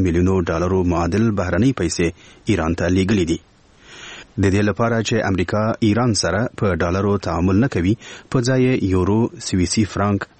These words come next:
او نور نقدي واحدونه د لرګیو په صندوقونو کې د یوې بار وړونکې الوتکې په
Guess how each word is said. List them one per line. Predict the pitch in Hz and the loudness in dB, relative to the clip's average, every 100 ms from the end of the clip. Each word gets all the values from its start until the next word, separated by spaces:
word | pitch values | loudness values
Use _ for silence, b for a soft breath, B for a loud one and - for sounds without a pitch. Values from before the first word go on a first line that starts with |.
| 101 | -2
او | 92 107 | 2 2
نور | 110 92 | 2 0
نقدي | 87 98 123 | -2 0 0
واحدونه | 117 85 80 90 92 101 B B - | 2 0 -2 0 0 -2 B B -4
د | 95 85 | -2 0
لرګیو | 80 104 104 95 | 0 0 0 0
په | 90 - | -2 0
صندوقونو | 165 85 - 127 120 | 0 0 0 0 2
کې | 131 135 B B - | 0 0 B B -2
د | 90 | 0
یوې | 85 82 82 | 2 0 -2
بار | 82 | -2
وړونکې | 80 98 131 131 - | 0 2 2 0 0
الوتکې | 92 85 101 104 | 0 0 -2 -2
په | 95 | -2